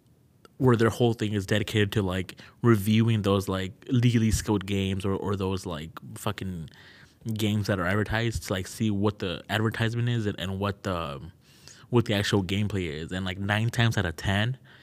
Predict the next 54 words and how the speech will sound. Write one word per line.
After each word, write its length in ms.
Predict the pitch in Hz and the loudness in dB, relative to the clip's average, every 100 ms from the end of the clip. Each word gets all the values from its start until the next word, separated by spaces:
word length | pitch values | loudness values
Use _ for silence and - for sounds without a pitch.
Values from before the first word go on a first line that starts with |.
| - - - | -20 -8 -2
the 100 | 104 | 0
gameplay 440 | 110 110 - 101 | 0 0 0 -2
is 120 | 87 | -2
so 180 | - 98 | -2 -4
fucking 380 | - 107 - 87 | -4 -6 -6 -8
shitty. 360 | - 104 104 | -4 -2 2
It's 180 | 110 127 | 4 4
not 80 | 131 | 4
even 240 | 120 98 | 4 2
what 240 | 98 104 101 | 2 2 2
the 260 | 90 73 - - - - _ _ | -2 -6 -10 -18 -20 -20 _ _
trailer 300 | - 117 101 | 0 2 2
was 140 | 85 - | 0 -4
saying. 460 | - 95 - - - - - - - _ _ - | -6 -8 -10 -16 -18 -20 -20 -20 -20 _ _ -4
Um, 560 | 113 104 95 85 78 98 _ _ - | -2 0 -2 -6 -12 -18 _ _ -6
so 160 | 123 | -2
I, 80 | 107 | 0
I 120 | - 113 | 0 0
don't 80 | |
know 80 | 107 | 2
who 80 | 101 | 0
the 80 | 98 | -2
fuck 220 | - 110 | -4 -4
is 60 | 107 | -2
in 60 | |
charge 160 | 104 92 | -2 -2
of 60 | 90 | -4
marketing. 340 | 95 95 87 | -4 -6 -8
I'm 160 | 78 127 | -6 -4
sure 100 | - - - | -4 -4 -4
that, 140 | - | -4
that's 160 | 143 - | -2 0
gotta 180 | 139 117 | 2 4
be 120 | 104 | 2
illegal. 280 | 101 104 90 | 2 2 0
Like, 160 | 92 | -2
that, 140 | 104 120 | -2 -4
that's 160 | 139 | 0
gotta 100 | 135 | 2
be 60 | 104 | 2
at 80 | 92 | 0
least 200 | 92 - | -6 2
ten 180 | - 110 | 4 6
years 180 | 101 | 4
in 100 | 90 | 0
jail, 340 | 92 95 90 95 - - - - _ _ | -2 -2 -4 -8 -18 -20 -20 -20 _ _
in 100 | 101 | -2
my 200 | 98 90 | 0 0
opinion. 320 | 90 92 87 | -2 -6 -6
'Cause 100 | 92 | -4
it's 100 | 95 | -2
like, 160 | 95 92 | -2 0
nah, 200 | 107 85 | 0 0
like, 260 | 85 - | -4 -10